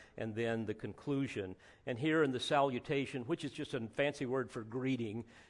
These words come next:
in the greeting it says, "Paul and Silvanus and Timothy." And here Paul humbly, uh, includes his co-workers who were serving along with him.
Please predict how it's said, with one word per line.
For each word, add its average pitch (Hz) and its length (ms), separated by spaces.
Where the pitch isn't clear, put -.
in 147 140
the 135 80
greeting 139 500
it 127 140
says, 131 400
"Paul 151 420
and 131 140
Silvanus 135 680
and 113 200
Timothy." 151 520
And 113 80
here 131 280
Paul 135 320
humbly, 147 580
uh, 113 180
includes 156 460
his 131 160
co-workers 170 720
who 127 140
were 120 100
serving 147 460
along 127 340
with 147 180
him. 143 300